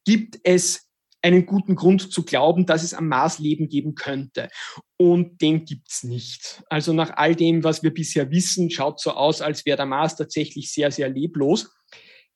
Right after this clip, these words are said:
Es ist allerdings nicht ausgeschlossen, dass das früher vor längerer Zeit mal anders gewesen sein könnte. Also es gibt tatsächlich Hinweise, dass es am Mars mal flüssiges Wasser gegeben hat, vor sehr langer Zeit, also vor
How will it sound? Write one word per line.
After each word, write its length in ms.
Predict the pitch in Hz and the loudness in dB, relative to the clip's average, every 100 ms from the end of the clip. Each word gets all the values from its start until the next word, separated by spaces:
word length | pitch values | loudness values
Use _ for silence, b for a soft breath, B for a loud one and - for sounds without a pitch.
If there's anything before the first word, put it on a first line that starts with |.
| _ | _
Es 160 | - 175 | 0 0
ist 160 | 233 226 | 2 2
allerdings 380 | 196 180 185 | 2 2 2
nicht 300 | 202 220 - | 0 -2 -4
ausgeschlossen, 840 | - 175 220 233 - 185 208 - 190 | 0 0 0 -2 0 2 2 0 0
dass 220 | 185 180 | 0 0
das 260 | 175 165 - | 0 0 -4
früher 640 | - - 165 247 240 233 | -8 0 4 4 4 2
vor 140 | 185 | 0
längerer 440 | 156 165 170 170 170 | 0 0 0 -2 -4
Zeit 300 | 143 151 170 | -2 -2 -2
mal 180 | 175 175 | -2 -2
anders 340 | 143 160 151 | -4 -2 -2
gewesen 340 | - 127 135 131 | -4 -8 -8 -10
sein 280 | 120 127 123 | -12 -12 -12
könnte. 640 | - 117 110 - - 120 _ | -10 -12 -12 -14 -14 -16 _
Also 460 | 156 151 165 165 _ _ _ _ _ | -4 0 0 -2 _ _ _ _ _
es 260 | 180 165 - | 0 0 0
gibt 240 | 196 - | -4 -2
tatsächlich 420 | 170 160 151 160 | -4 -4 -6 -4
Hinweise, 500 | 170 214 220 196 185 | 2 4 4 2 0
dass 180 | 180 147 | -2 -4
es 120 | 151 | -6
am 160 | 139 135 | -8 -6
Mars 320 | 113 123 - | -2 -2 -2
mal 160 | 156 147 | -4 -2
flüssiges 520 | 165 170 - 131 - | -2 -2 -2 -10 -10
Wasser 280 | - - 196 | -10 -6 -4
gegeben 480 | 190 175 156 151 | -4 -4 -4 -4
hat, 320 | 123 190 - - | -4 -6 -8 -20
vor 200 | _ 143 - - | _ -8 -8 -14
sehr 240 | - 147 | -4 -2
langer 280 | 147 120 123 | -2 -6 -12
Zeit, 220 | - - | -10 -10
also 180 | - 143 | -10 -12
vor 220 | 139 131 | -12 -12